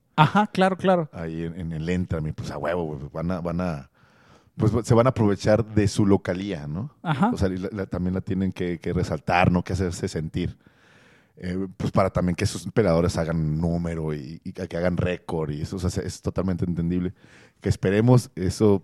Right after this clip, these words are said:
Speaker 2: pues, de cierta manera ya no suceda cuando, eh, ya sean eventos a-, abiertos al público, ¿no?
Speaker 1: Claro, no me gustaría que U W C fuera un Bellator mexicano, güey.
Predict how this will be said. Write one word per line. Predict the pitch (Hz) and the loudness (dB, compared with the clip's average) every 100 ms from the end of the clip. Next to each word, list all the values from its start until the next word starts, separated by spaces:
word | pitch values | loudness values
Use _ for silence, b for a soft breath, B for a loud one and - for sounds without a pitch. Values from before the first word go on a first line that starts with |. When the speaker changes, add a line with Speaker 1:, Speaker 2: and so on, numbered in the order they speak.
| _ | _
Speaker 2:
pues, | - 90 85 | 0 2 2
de | |
cierta | 82 - - | 0 0 2
manera | 98 92 92 95 87 | 2 0 4 2 4
ya | 90 90 | 4 4
no | 92 | 4
suceda | 92 101 - 92 95 | 0 -4 -2 0 0
cuando, | - - 90 85 85 85 80 78 71 - _ _ - - | -4 -4 -2 0 -2 -4 -4 -4 -6 -12 _ _ -20 -8
eh, | 107 | -2
ya | 95 | -2
sean | - 85 87 | 2 2 2
eventos | 82 80 80 - 78 | 0 0 -2 -6 -8
a-, | 82 - - | -8 -8 -8
abiertos | 82 87 80 82 | -4 -2 -2 -4
al | 78 | -2
público, | 80 76 - | -4 -4 -6
¿no? | |
Speaker 1:
Claro, | - 156 127 123 | 2 4 4 6
no | 156 | 8
me | 190 | 8
gustaría | 196 196 - 151 151 | 8 6 6 6 4
que | - 180 156 | 6 8 10
U | 143 | 10
W | 143 156 143 | 8 10 10
C | 131 160 143 | 10 8 6
fuera | - 143 143 | 6 8 8
un | 151 147 | 8 6
Bellator | 123 139 - 135 | 6 6 6 4
mexicano, | 123 117 - - 107 113 | 4 0 -4 -8 -4 -4
güey. | 87 80 | -6 -12